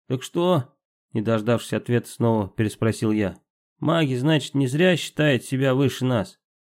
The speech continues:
Я слышал, что мы никогда не поймем магов, потому что мы эгоисты. Не думаем ни о ком, кроме себя, тогда как за магами семья и предки, чье имя они обязаны не опозорить. Я думал, что это чушь,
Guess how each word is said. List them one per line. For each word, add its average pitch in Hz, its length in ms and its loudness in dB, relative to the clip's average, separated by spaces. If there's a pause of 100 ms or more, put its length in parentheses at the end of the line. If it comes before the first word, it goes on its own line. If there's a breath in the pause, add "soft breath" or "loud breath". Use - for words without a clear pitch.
(200)
Я 143 260 0
слышал, 127 420 -2
что 131 300 -2
мы 131 200 0
никогда 127 520 0
не 127 120 2
поймем 123 400 0
магов, 120 480 0
потому 120 380 -2
что - 160 -6
мы 123 240 0
эгоисты. 117 680 -2 (640)
Не 151 140 -2
думаем 165 440 2
ни 151 80 4
о 147 100 2
ком, 151 300 0
кроме 143 260 0
себя, 139 580 0 (360)
тогда 113 340 -4
как 120 200 -4
за 117 180 0
магами 127 580 0
семья 135 480 0
и 123 60 -2
предки, 135 500 -2
чье 120 260 -4
имя 127 300 2
они 120 200 0
обязаны 117 500 2
не 113 120 0
опозорить. 113 720 -2 (1040)
Я - 180 -2
думал, 151 260 2
что 135 160 -2
это 127 180 -4
чушь, 135 480 0